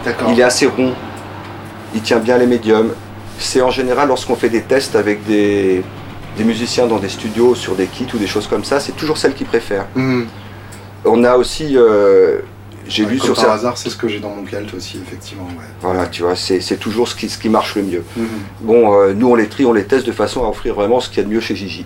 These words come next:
Speaker 1: Ouais.
Speaker 2: Euh, ces lampes-là ont un inconvénient, c'est qu'ils, ils ont deux inconvénients. Ils
Speaker 1: Ok.
Speaker 2: ont deux inconvénients. Le premier inconvénient, c'est qu'elles sont fragiles. Quand on
Speaker 1: D'accord.
Speaker 2: met des lampes Gigi dans, dans un combo, des lampes de, de puissance, euh, euh,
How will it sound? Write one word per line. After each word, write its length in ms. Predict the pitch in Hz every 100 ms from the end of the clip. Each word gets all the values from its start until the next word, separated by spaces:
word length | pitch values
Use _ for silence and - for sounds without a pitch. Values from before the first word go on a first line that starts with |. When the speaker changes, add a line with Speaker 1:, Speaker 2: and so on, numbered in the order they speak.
| - 117
Speaker 1:
Ouais. 120 | 110 - - - - -
Speaker 2:
Euh, 240 | 85 87 - -
ces 200 | - 123
lampes-là 300 | 135 180 160
ont 100 | 131
un 80 | 127
inconvénient, 600 | - 120 120 117 151 175 -
c'est 240 | - 113
qu'ils, 200 | - 113 -
ils 160 | 240 127
ont 60 |
deux 260 | 123 - -
inconvénients. 480 | 202 - 90 85 - - - -
Ils 80 |
Speaker 1:
Ok. 60 | 113
Speaker 2:
ont 140 | 110 -
deux 180 | 147 123
inconvénients. 480 | - 92 85 82 -
Le 140 | 123 151
premier 280 | 165 151
inconvénient, 680 | 127 123 - 101 110 131 165 160 - - - -
c'est 160 | - 113
qu'elles 180 | 123 117
sont 140 | -
fragiles. 440 | - 120 110 101 - - - - - - - - -
Quand 60 |
on 20 | 110
Speaker 1:
D'accord. 140 | 120
Speaker 2:
met 80 | 117
des 100 | 120
lampes 180 | 123 123
Gigi 300 | 120 117 139
dans, 260 | 123 110 107
dans 240 | 104 95
un 40 | 107
combo, 340 | 117 110 131
des 80 | 120
lampes 200 | 101 98
de, 160 | 104 95
de 120 | 95
puissance, 580 | - 104 - 127 - 101
euh, 200 | 95 - - - - - - - -
euh, 360 | 85 85 76